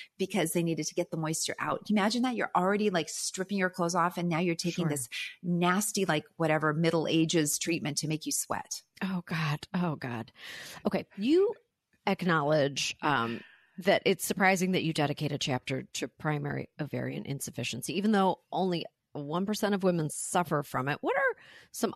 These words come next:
Speaker 2: other things that not enough people are talking about that you might not have had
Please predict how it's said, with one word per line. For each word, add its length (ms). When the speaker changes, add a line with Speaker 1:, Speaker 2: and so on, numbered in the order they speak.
Speaker 2:
other 240
things 600
that 220
not 420
enough 380
people 480
are 100
talking 460
about 540
that 120
you 140
might 340
not 280
have 180
had 440